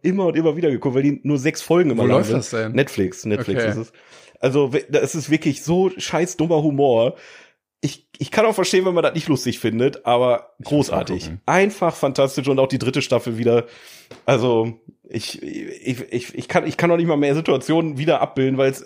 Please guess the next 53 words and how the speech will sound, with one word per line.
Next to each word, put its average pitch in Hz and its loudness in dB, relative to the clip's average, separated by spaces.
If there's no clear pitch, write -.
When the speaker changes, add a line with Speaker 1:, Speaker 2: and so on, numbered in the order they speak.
Speaker 1:
du 135 -2
sitzt 120 -2
da 147 2
einfach 156 2
und 143 2
denkst 175 0
dir - -4
nur 165 2
so, 156 -6
wie, 170 -4
wie 202 -4
kommt - -2
man - 2
auf 135 0
sowas? 127 0
Aber 139 2
ja. 101 0
Speaker 2:
I 113 -4
think 127 -2
you 110 -10
sh-, - -6
you 113 -4
should 90 -12
leave. 95 -8
Okay. 95 -4
Speaker 1:
Ja, 90 -2
ja, 98 -2
wirklich 123 -2
Speaker 2:
Ich - -20
Speaker 1:
großartig. 135 0
Speaker 2:
pack 208 -2
das 196 2
mal 151 4
auf 139 0
die 123 -2
Watchlist. 107 -4
Speaker 1:
Und 135 -6
schön 170 4
auf 135 2
Englisch 117 0
gucken. 113 -6
Ich 110 -8
glaub, 135 -2
gibt's 156 -2
auch 147 0
gar 135 0
nicht 135 -2
auf 113 -2
Deutsch, 131 -2
vielleicht 120 0
mittlerweile, 131 2
aber, 110 2
ähm, 107 -2